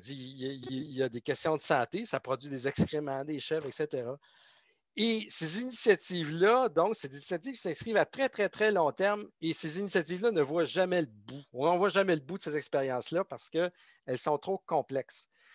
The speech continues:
Et particulièrement au niveau de la renouée du Japon, c'est impossible que ça fonctionne. Ça va donner des résultats à court terme. C'est évident, c'est une fauche. Mais à long terme, comme le système racinaire et de rhizome n'est jamais affecté, ça fo-,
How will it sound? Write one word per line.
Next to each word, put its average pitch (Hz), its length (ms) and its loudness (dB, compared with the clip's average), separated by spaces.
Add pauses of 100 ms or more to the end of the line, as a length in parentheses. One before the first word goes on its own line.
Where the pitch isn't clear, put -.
(260)
Et 120 100 -6
particulièrement 208 480 6
au 226 80 4
niveau 160 160 2
de 175 60 4
la 156 100 6
renouée 151 320 2
du 135 100 -8
Japon, 160 380 2
c'est - 360 -8
impossible 156 460 0
que - 80 -12
ça 120 160 -8
fonctionne. 110 460 -12
Ça 123 180 -2
va 156 100 6
donner 165 240 6
des 175 140 6
résultats 147 400 4
à 147 60 8
court 160 260 2
terme. 175 400 4 (160)
C'est - 240 -8
évident, 180 460 4
c'est - 120 -4
une 190 100 -4
fauche. - 580 4 (640)
Mais 127 120 2
à 151 100 10
long 196 240 10
terme, 226 500 8
comme 233 280 8
le 151 80 8
système 202 520 4
racinaire 160 640 2
et 165 80 2
de 147 80 4
rhizome 151 560 2
n'est 135 160 -2
jamais 147 680 0
affecté, 139 600 -2
ça 139 160 -2
fo-, 120 200 -6